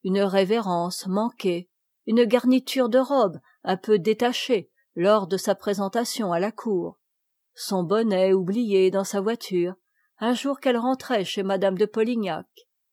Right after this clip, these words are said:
ont été des sujets d'amusement pour tout Paris, mais elle-même s'emparait de ces anecdotes et les racontait avec une grâce infinie. Aucune malveillance ne pouvait tenir devant sa bonté.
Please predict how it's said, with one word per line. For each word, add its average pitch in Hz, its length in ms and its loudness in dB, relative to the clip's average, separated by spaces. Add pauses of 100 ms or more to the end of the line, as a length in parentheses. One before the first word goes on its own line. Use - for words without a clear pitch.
(320)
ont 254 140 -2
été 311 340 -2
des 247 160 2
sujets 254 480 2
d'amusement 214 800 0 (120)
pour 175 180 -6
tout 185 160 0
Paris, 202 420 -4 (580)
mais 277 200 2
elle-même 294 460 4
s'emparait 190 680 2
de 175 100 0
ces 180 240 -2
anecdotes 190 720 -2 (380)
et 277 100 2
les 294 160 6
racontait 269 680 4
avec 165 340 0
une 190 180 0
grâce 180 480 -4
infinie. 175 540 -8 (920)
Aucune 226 560 4
malveillance 190 840 0
ne 208 100 0
pouvait 226 340 0
tenir 214 480 2
devant 180 340 0
sa 175 220 -2
bonté. 160 560 -4